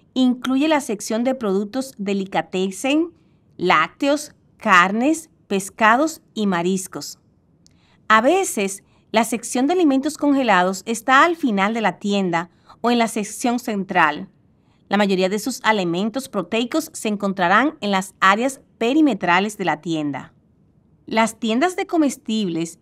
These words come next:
generalmente tienen sus propios volantes en la tienda. También puede encontrar estos folletos semanales en el sitio de internet de las tiendas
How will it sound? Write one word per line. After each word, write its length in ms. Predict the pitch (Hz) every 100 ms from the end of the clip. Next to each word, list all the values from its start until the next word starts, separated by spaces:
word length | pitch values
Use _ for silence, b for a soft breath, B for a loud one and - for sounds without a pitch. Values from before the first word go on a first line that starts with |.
| -
generalmente 920 | 220 208 202 240 247 214 202 190 196 b _ _
tienen 400 | - 240 285 381
sus 260 | 381 254 -
propios 460 | - 196 220 254
volantes 500 | 254 262 196 190 202
en 100 | 190
la 120 | 170 160
tienda. 540 | 190 180 165 135 - _ _ b b b -
También 420 | 208 196 196 220
puede 220 | 254 214
encontrar 680 | 214 226 302 285 254 214 -
estos 380 | 277 302 370 -
folletos 540 | 320 220 202 190 233 -
semanales 680 | 262 277 269 202 196 202 b b _
en 120 | 240
el 120 | 240
sitio 300 | 233 262 269
de 80 | 311
internet 460 | 285 277 208 190 226
de 80 | 262
las 200 | 277 -
tiendas 480 | 294 240 240 -